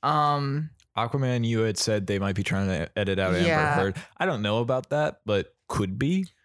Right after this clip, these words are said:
Speaker 1: But there's issues with Amber Heard, and
Speaker 2: Mm-hmm.
Speaker 1: they're, they're, they're definitely reshooting some stuff, and that's why it was pushed off.
Speaker 2: Something that I thought of, though, that, and maybe it would just be, like, they'd rush to get it out, and maybe it wasn't ready,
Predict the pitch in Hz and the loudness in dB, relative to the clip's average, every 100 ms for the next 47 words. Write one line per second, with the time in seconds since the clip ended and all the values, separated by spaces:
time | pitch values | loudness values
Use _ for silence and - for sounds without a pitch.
0 | _ 254 240 - 226 208 180 156 156 147 | _ -2 -2 -2 -2 0 0 0 0 -2
1 | 143 151 127 139 147 160 165 165 165 160 | -2 -2 -2 -2 0 2 4 2 0 0
2 | 165 - 156 165 175 185 156 147 165 156 | -2 0 0 0 2 0 -2 -2 0 0
3 | - 147 143 - 139 117 139 135 151 - | -2 -2 -2 -2 -2 -2 -2 -4 -2 -4
4 | 147 - - - 62 - 135 135 143 131 | -4 -6 -6 -6 -4 -2 -2 0 -2 0
5 | 113 107 107 110 107 101 95 92 92 92 | 0 2 0 0 2 2 0 0 0 0
6 | 85 92 87 82 - _ _ - 143 156 | 0 0 0 -2 -8 _ _ -6 -2 0
7 | 135 120 104 110 107 98 - 98 - 101 | 2 0 0 -2 0 -2 -2 -2 0 2
8 | 92 85 - - 98 90 90 87 - - | 2 0 -4 -2 0 0 -2 0 -2 -4
9 | 90 87 82 85 85 82 - 92 90 90 | -4 -4 -2 -2 0 -2 -2 -2 -2 -2
10 | 85 - 90 - - 85 85 90 92 | -2 -2 -4 -4 -4 -4 -4 -4 -8